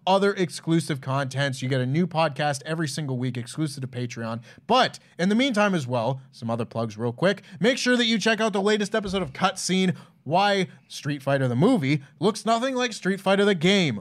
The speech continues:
over at Cutscene with our good friend Luke Owen. And you can check out the end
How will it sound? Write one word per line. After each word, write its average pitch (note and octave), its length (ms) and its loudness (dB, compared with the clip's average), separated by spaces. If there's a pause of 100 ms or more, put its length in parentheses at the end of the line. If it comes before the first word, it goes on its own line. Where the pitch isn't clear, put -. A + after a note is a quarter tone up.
over F3 320 2
at D#3 280 -2
Cutscene D#3 500 -4
with C#3 140 -4
our C3+ 120 2
good A#2+ 220 -6
friend A2+ 240 -8
Luke A#2+ 220 -6
Owen. G3 320 4 (280)
And G3+ 440 2 (180)
you F#3 100 -2
can A3 160 -2
check G3+ 240 -6
out G3+ 180 -4
the G3 220 -8
end C3 520 -2